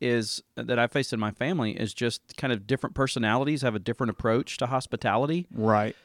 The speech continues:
Speaker 1: So, um, it, it's not every person just wants to have people in their home.
Speaker 2: Right.
Speaker 1: Um, and my wife is a little bit more on the introverted side. That's where she would,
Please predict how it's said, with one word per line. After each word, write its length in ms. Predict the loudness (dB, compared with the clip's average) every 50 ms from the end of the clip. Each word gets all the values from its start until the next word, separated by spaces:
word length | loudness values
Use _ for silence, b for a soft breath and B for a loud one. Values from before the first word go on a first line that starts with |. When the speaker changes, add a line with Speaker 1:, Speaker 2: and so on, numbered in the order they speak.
| b
Speaker 1:
So, 560 | b 2 6 8 8 10 8 8 6 4 0 -2 _ 4
um, 580 | 6 6 8 8 6 6 4 4 2 0 -2 -4 _ _ -2
it, 140 | -2 -2 0
it's 400 | 0 -2 0 -2 -4 -6 -6 -10 _ _ _ _ _ _ _ -6
not 320 | -4 -2 0 2 2 0 0 _ 2
every 300 | 2 4 4 4 2 2
person 480 | 4 4 4 4 4 2 0 -2 -2
just 260 | 0 -2 -4 -4 -6 -12 -18 _ _ _ -12 -10 -10 -10 -10 -14 _ -6
wants 340 | 0 2 4 4 4 4
to 100 | 2 4
have 200 | 4 4 2 2
people 260 | 0 0 0 2 2 4
in 60 | 4
their 120 | 4 4
home. 420 | 4 4 4 4 2 0 -4 -10 -12 -6
Speaker 2:
Right. 460 | 2 6 8 8 8 6 4 0 -4 _ -2
Speaker 1:
Um, 440 | 0 0 2 2 0 0 -2 -4 -8 b b b b b b b b
and 80 | -2
my 80 | 0 2
wife 300 | 4 6 6 6 4 2
is 120 | 0 -2
a 60 | 0 0
little 140 | 0 2
bit 160 | 2 2 2 2
more 240 | 4 4 4 4
on 100 | 4 4
the 80 | 2 0
introverted 600 | 0 0 0 2 2 4 6 6 6 6 6 2 2
side. 400 | 4 4 6 6 6 4 4 2 0
That's 280 | -2 -2 -4 -4 -6 -2
where 120 | -4 -2
she 160 | -2 -2 -4
would, 180 | -4 -4 -6